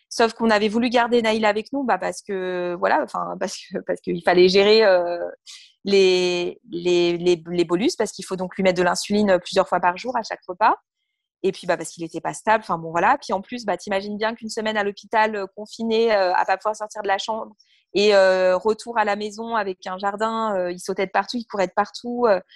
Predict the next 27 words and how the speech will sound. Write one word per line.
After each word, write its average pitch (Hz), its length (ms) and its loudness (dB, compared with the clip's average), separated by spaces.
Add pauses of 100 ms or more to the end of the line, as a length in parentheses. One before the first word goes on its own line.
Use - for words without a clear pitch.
(220)
à 196 100 2
longueur 196 300 0
de 185 40 -6
journée. 208 280 -6
Bah, 190 160 -2
du 190 100 -20
coup, 220 260 -18
tout, 254 200 -12 (240)
tous - 180 -8
les 226 360 2
réglages 214 380 2
qu'on 214 120 -6
avait 185 160 -2
fait - 120 -4
à 190 60 2
l'hôpital, 226 480 0 (640)
euh, 180 140 2
étaient 190 200 -2
tout - 140 -16
à 196 100 2
refaire. 185 440 -6 (320)
Donc, 175 160 -16
c'était, 190 320 -4
euh, 170 160 -2
mais 165 100 -16
c'était, 170 440 -6
euh, 160 180 -8